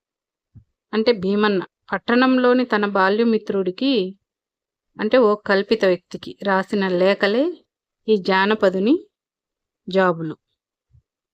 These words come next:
రూపాయన్ని అనాలు చేయాలంటే ఏమి చెయ్యాలి? ఈ మాటలు గల పాఠ్యాంశం ఏది అంటే జానపదుని జాబు.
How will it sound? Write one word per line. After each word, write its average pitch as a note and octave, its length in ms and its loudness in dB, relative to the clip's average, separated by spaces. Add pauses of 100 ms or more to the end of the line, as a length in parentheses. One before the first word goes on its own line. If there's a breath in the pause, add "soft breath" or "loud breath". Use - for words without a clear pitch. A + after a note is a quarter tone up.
(360)
రూపాయన్ని B3 760 0
అనాలు A3+ 420 2 (140)
చేయాలంటే A3+ 680 0
ఏమి A3 480 2 (120)
చెయ్యాలి? F#3 480 2 (340)
ఈ G#3 80 -4
మాటలు G3+ 440 2
గల G#3+ 180 2
పాఠ్యాంశం G#3 680 -2
ఏది G3 460 -2
అంటే F#3+ 380 -4 (680)
జానపదుని G3+ 760 -2
జాబు. F3 480 -2